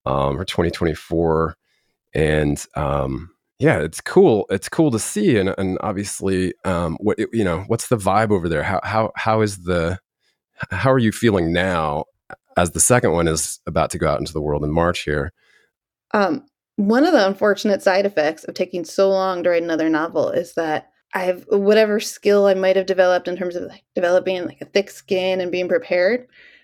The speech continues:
Speaker 2: I've, like, long since lost it 'cause it's been so long. You know, I feel like people who publish novels more regularly might have a better recollection of what this process is like,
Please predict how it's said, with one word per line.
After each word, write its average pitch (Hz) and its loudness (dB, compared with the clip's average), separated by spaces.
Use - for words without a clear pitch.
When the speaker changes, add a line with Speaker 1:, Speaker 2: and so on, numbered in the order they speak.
Speaker 2:
I've, 175 -2
like, 170 2
long 175 0
since 180 -6
lost 165 -2
it 135 2
'cause - -20
it's 170 -18
been - -4
so 170 0
long. 180 -2
You 196 -4
know, 180 -2
I 180 0
feel 175 2
like 170 0
people 185 -2
who 185 -2
publish 185 2
novels 180 0
more 170 -2
regularly 190 2
might 185 0
have 180 4
a 180 4
better 175 4
recollection 175 0
of 180 -2
what 180 0
this 175 0
process 185 -2
is - -10
like, 196 -2